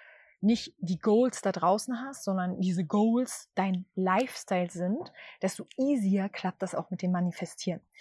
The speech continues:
Siehe die Geschichte zum Beispiel mit de-, der Sängerin oder aber auch Dinge, oder dem Bus zum Beispiel. Ich hab wirklich diesen Zettel aufgemacht, hab gelacht, weil ich meinte, ja,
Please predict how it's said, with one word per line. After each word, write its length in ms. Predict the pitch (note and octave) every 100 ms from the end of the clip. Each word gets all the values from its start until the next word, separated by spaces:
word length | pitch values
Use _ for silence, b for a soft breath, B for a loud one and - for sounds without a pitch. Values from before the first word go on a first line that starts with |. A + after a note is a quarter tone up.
| B B
Siehe 280 | F3+ G#3+ F#3+
die 140 | F#3
Geschichte 400 | F3 - F#3 F3
zum 160 | - F3+
Beispiel 340 | F#3 - F#3+
mit 220 | F#3 -
de-, 100 | F#3 -
der 200 | F#3 F3+
Sängerin 560 | F#3 G3 F3 F3 A3+ - B B B -
oder 540 | C4 E4+ C#4 G3 G3+
aber 380 | - F#3 F#3+ E3+
auch 260 | F3+ F#3 -
Dinge, 560 | - F3+ F#3 F3+ F3+ -
oder 240 | G3+ F3+
dem 200 | G3+ F#3+
Bus 300 | C4 E4 -
zum 160 | G#3+ F#3
Beispiel. 720 | F3+ F3+ - F#3 F#3 A#3+ F#4+ b b b b -
Ich 120 | G3
hab 120 | F#3
wirklich 200 | G#3 G#3+
diesen 380 | - F3 G3+ - - _
Zettel 240 | - B3 C4+
aufgemacht, 560 | B3+ - C4+ C4+ -
hab 80 | G3
gelacht, 440 | - G3 A3+ - -
weil 100 | F#3
ich 60 |
meinte, 220 | F#3+ F#3
ja, 380 | F#3+ G3 G3 G3